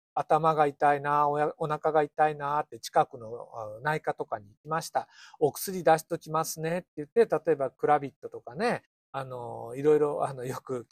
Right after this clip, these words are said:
くようなお薬あるじゃないですか。商品名言っちゃったかな。えー、それを、まあ、あの、何日間ちゃんと飲んでくださいって言われるんですけど、せいぜい二、うん、三日ぐらいでしょ。え、結核三日じゃ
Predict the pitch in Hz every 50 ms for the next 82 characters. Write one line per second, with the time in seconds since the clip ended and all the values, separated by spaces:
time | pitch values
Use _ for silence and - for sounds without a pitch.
0 | - - - 139 139 123 117 117 - - - 123 110 - - 233 262 254 208 143
1 | 113 - - - - - - - - - 143 131 - 170 143 120 101 - - 110
2 | - - 110 - 120 165 196 - _ - - - - - _ - 160 156 160 156
3 | - 196 185 190 202 214 233 233 175 139 147 160 160 156 139 131 139 139 135 135
4 | 139 147 147 147 147 143 - - - 143 135 131 123 120 - 139 127 - 135 135
5 | 135 151 147 143 135 135 - - 135 - - 135 135 139 139 143 139 151 156 156
6 | 147 143 - - 147 143 185 214 214 - - _ _ _ _ _ _ _ - -
7 | - 254 285 311 311 - 349 339 269 156 - - _ _ _ _ - 143 151 156
8 | - - - _ - 160 151 131 127 127 147 151 - - 233 247 240 330 330 -
9 | - - - - - - _ _ _ _ _ _ _ _ _ _ _ _ _ _
10 | - 160 147 - - - 160 - - 277 - - 285 277 277 - - _ _ _
11 | _ _ - 135 131 - - 262 254 226 - -